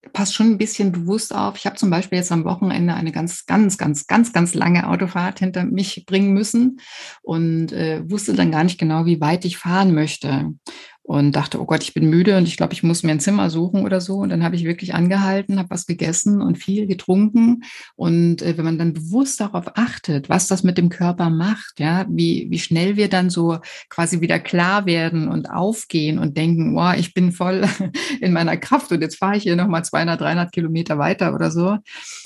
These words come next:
Und, ähm, das, das verkennen viele Menschen. Und je älter wir werden, desto mehr. Also ich, ich sehe das bei ganz vielen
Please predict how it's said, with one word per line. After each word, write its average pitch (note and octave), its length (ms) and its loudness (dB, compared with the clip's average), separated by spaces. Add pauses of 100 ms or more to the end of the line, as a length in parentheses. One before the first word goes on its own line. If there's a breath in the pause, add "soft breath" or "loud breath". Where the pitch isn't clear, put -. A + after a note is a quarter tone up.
Und, E3 640 2
ähm, D#3 480 -2 (280 loud breath)
das, - 260 -10
das F3 180 0
verkennen G3 760 0
viele G#3+ 320 2
Menschen. G#3 600 2
Und F3+ 160 -2
je D#3+ 140 -4
älter G#3+ 500 -2
wir D#3+ 200 2
werden, F3 460 0
desto F3 300 -4
mehr. F3 480 0
Also D3+ 160 -6
ich, D3 160 -8
ich - 140 -6
sehe F3 100 2
das F#3+ 140 0
bei E3 100 -2
ganz F3 240 2
vielen F3 300 2